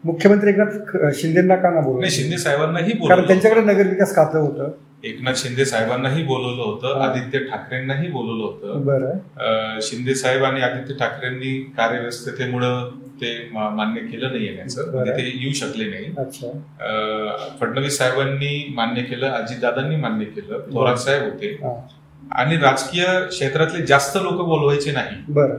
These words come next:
Speaker 2: फक्त प्रमुख पक्षाचे प्रमुख लोक.
Speaker 1: लोक, अच्छा, असं तसं.
Speaker 2: आणि त्याच्यानंतर बिगर राजकीय लोक जे समाजातले वेगवेगळे घटक आहेत,
Speaker 1: हम्म.
Speaker 2: उद्योग क्षेत्रातले असतील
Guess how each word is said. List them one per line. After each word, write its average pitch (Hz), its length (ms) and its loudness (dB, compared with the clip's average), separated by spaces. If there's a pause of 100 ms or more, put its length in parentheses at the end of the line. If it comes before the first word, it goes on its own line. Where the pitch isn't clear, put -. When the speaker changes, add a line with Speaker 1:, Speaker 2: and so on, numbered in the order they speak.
(120)
Speaker 2:
फक्त 175 200 -6
प्रमुख 160 380 0
पक्षाचे 151 500 -2
प्रमुख 165 420 4
लोक. 110 180 -2
Speaker 1:
लोक, 156 240 4
अच्छा, - 260 -2
असं 131 200 0
तसं. 147 240 0
Speaker 2:
आणि 131 260 4
त्याच्यानंतर 170 640 0
बिगर 165 320 0
राजकीय 175 400 2
लोक 143 340 -2
जे 143 120 -4
समाजातले 131 640 -2
वेगवेगळे 123 500 -4
घटक 135 240 -2
आहेत, 98 200 -6
Speaker 1:
हम्म. 127 500 -6
Speaker 2:
उद्योग 127 240 2
क्षेत्रातले 113 540 -2
असतील 101 360 -10